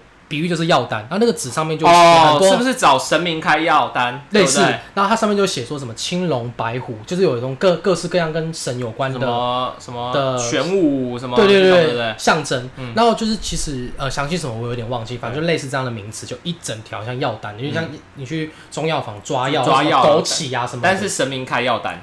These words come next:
Speaker 1: 那神明怎么开药单呢？他就跟我们说：“你们等，你们等一下就上去，然后买，
Speaker 2: 嗯。
Speaker 1: 买他们的，他们有个贡品，就是专门在去做，呃，消灾解惑的一个贡品。
Speaker 2: 对。
Speaker 1: 然后先买了，买了之后呢，我们再去上面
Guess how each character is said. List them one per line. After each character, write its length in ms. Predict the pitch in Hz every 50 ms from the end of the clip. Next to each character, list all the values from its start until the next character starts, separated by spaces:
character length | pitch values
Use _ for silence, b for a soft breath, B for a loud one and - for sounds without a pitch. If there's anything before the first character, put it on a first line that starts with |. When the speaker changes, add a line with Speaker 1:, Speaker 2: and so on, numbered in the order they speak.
| B B B B B
Speaker 1:
那 120 | - 220
神 160 | 214 220 - 180
明 100 | 175 165
怎 80 | 127
么 60 | 120
开 140 | 117 - 135
药 120 | 127 127 127
单 160 | 120 117 117
呢？ 80 | 107 104
他 100 | 127 139
就 60 | 143
跟 80 | 143 151
我 40 |
们 80 | 127 110
说 240 | 107 - 127 120 120 B B B B B B B
：“你 100 | - 127
们 100 | 123 123
等， 200 | 120 120 120 123
你 60 | 127 131
们 200 | 127 123 123 110
等 80 | 113
一 40 | 113
下 60 | 117
就 80 | 120 139
上 240 | 131 - 151 123 117
去， 220 | - - - 113 127
然 100 | 123 127
后 40 | 139
买， 200 | 135 120 110 110
Speaker 2:
嗯。 40 | 110 123
Speaker 1:
买 160 | 120 113 107
他 80 | 123
们 160 | 139 131 123 120
的， 60 | - - -
他 80 | - -
们 100 | 226 214
有 60 | 160
个 80 | - 117
贡 280 | - - 214 160 123 113
品， 180 | - - 113 117
就 100 | - 156
是 60 | 156 147
专 160 | - 160 151
门 100 | 139 123
在 160 | 127 131 135 131
去 340 | - - - - - 147 131
做， 380 | 127 - - 160 143 131 123 117 117 B B B B B B -
呃， 240 | 127 123 120 120 120
消 360 | - - - 160 156 156 156
灾 260 | 151 - 156 147 151
解 240 | 143 - - 107 104 98
惑 120 | - 143 127
的 220 | 139 135 120 104
一 20 |
个 80 | 123 139 123
贡 280 | - - 165 135 113
品。 160 | 101 - 107 104 -
Speaker 2:
对。 80 | B B B B B B
Speaker 1:
然 160 | - 139 139
后 180 | 143 147 147 147 139
先 220 | - - - 143 147
买 180 | 156 143 131
了， 120 | 117 110 117 - -
买 200 | - 143 139 143
了 80 | 156 165
之 100 | 165 208
后 180 | 190 196 220 196
呢， 80 | 185
我 80 | 175 143
们 160 | 123 117 113
再 160 | 110 143 139
去 140 | 135 - 147
上 260 | 135 - - 147 120
面 160 | 127 135 117